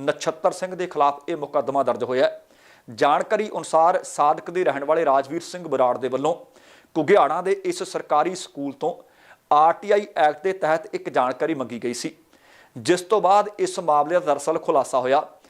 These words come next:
ਜਿਸ ਦੇ ਵਿੱਚ ਨਾ ਸਿਰਫ ਸਕੂਲ ਦੇ ਵਿੱਚ ਸਰਕਾਰੀ ਗ੍ਰਾਂਟ ਦੀ ਦੁਰਵਰਤੋਂ ਕੀਤੇ ਜਾਣ ਦੀ ਗੱਲ ਸਾਹਮਣੇ ਆਈ,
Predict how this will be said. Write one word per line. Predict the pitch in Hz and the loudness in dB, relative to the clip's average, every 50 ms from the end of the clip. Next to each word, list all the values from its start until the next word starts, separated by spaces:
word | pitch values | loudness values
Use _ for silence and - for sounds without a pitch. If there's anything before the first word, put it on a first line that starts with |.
| _ _ _ _ - | _ _ _ _ -8
ਜਿਸ | 123 120 170 220 - - | -2 0 0 0 0 2
ਦੇ | - 214 208 | 0 2 2
ਵਿੱਚ | 214 214 214 | 0 -2 -6
ਨਾ | 196 160 143 147 170 | -4 -2 0 2 2
ਸਿਰਫ | 175 175 - 190 - - | 2 0 -2 -6 -6 -6
ਸਕੂਲ | 180 180 - - - 175 165 170 170 | -12 -12 -12 -12 -10 -8 -8 -6 -4
ਦੇ | 175 190 | -4 -4
ਵਿੱਚ | 175 180 - | -4 -6 -10
ਸਰਕਾਰੀ | - - 180 170 - - 151 151 156 170 175 | -10 -10 -10 -6 0 2 2 2 2 0 -2
ਗ੍ਰਾਂਟ | 143 151 147 147 147 143 | -2 -2 0 -2 -2 -4
ਦੀ | - 165 165 | -6 -10 -6
ਦੁਰਵਰਤੋਂ | 127 131 135 139 147 143 143 - 190 | -2 -2 0 0 0 -2 -2 -8 -10
ਕੀਤੇ | 185 - 160 147 - 170 170 | -8 -10 -12 -8 -4 -4 -2
ਜਾਣ | 143 147 139 139 | 0 0 0 0
ਦੀ | 135 139 | -4 -6
ਗੱਲ | 160 135 131 131 | -2 -2 0 -2
ਸਾਹਮਣੇ | 127 - - 160 165 165 151 | -2 -2 -2 -2 0 2 2
ਆਈ, | 131 131 143 | 2 2 0